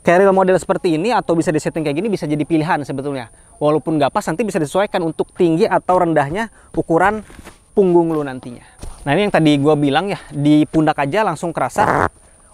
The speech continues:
untuk bantalannya itu tidak seempuk yang seri Atmos kemarin. Nah, ini yang gua rasain lagi, tali webbingnya tuh tebel ya. Jadi harus agak sabar dan agak pakai tenaga dikit untuk melakukan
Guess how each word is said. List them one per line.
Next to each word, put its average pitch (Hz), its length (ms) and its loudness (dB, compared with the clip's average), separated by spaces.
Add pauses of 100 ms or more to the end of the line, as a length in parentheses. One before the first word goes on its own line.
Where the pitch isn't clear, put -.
untuk 151 220 -6
bantalannya 147 640 -2
itu 233 80 -2
tidak 143 320 -2
seempuk 151 420 -8
yang 147 220 -4
seri 147 160 -4
Atmos 131 320 -6
kemarin. 127 400 -6 (1300)
Nah, 170 160 4
ini 202 160 6
yang 220 160 4
gua 175 160 6
rasain 170 240 4
lagi, 170 240 4
tali 170 240 4
webbingnya 170 380 4
tuh 285 100 0
tebel 190 400 4
ya. - 80 -6 (580)
Jadi 156 240 2
harus 190 240 4
agak 160 640 4
sabar 151 480 2
dan 165 240 0
agak 143 160 2
pakai - 160 -4
tenaga 151 320 -2
dikit 143 320 -4
untuk 160 160 -6
melakukan 156 320 -4